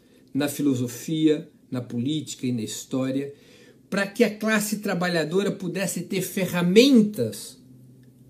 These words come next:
amplas para organizar a sua luta cultural, sindical,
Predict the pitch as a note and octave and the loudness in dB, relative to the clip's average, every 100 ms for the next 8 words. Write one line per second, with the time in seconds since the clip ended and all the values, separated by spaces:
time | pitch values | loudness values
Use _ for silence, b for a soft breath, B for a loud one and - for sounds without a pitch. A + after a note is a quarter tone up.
0 | - A#3 A3+ G#3 A3 A3 G#3+ - - _ | 12 12 12 10 6 4 0 -6 -16 _
1 | _ _ D#3 E3 D#3+ D3 D#3 C#3 A#2 B2 | _ _ 6 8 8 6 4 4 0 -2
2 | C#3 D3 D3 _ - A2 - - D3+ B2 | -4 -4 -8 _ -14 -12 -10 0 2 2
3 | A#2+ C3+ C3+ C3+ - B2 A#2 A#2 A2 B2+ | 0 -2 -4 -8 -6 -10 -8 -8 -6 -6
4 | C3+ C3+ C3+ - _ _ - - A#2 G#2+ | -4 -6 -8 -14 _ _ -16 -8 -8 -8
5 | G#2 B2 B2+ B2+ B2+ C3 | -8 -6 -4 -4 -6 -8